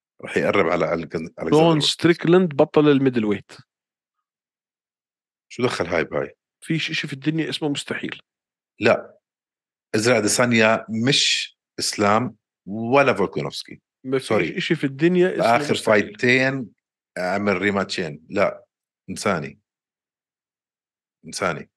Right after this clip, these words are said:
Speaker 1: المهم، شو بتعمل معه هلا درو دوبر؟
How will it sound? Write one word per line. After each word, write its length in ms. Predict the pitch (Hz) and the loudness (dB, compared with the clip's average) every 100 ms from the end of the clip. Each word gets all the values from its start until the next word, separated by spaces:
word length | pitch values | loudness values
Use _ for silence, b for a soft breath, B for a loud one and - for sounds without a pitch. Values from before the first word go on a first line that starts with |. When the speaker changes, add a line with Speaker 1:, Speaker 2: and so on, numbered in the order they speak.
| _ _ _ _ _ _ _ _ _ _ _ _ _ _ _ _ _ _ - | _ _ _ _ _ _ _ _ _ _ _ _ _ _ _ _ _ _ -2
Speaker 1:
المهم، 680 | 139 131 85 98 110 113 107 _ _ _ _ _ _ _ _ _ _ _ _ _ - | 0 2 0 0 0 -2 -10 _ _ _ _ _ _ _ _ _ _ _ _ _ -4
شو 140 | - | -2
بتعمل 360 | 156 170 131 107 | 0 2 2 4
معه 180 | 110 101 | 4 4
هلا 240 | 104 101 | 2 0
درو 200 | 82 98 | 0 -2
دوبر؟ 440 | 92 90 80 87 | 0 0 -2 -8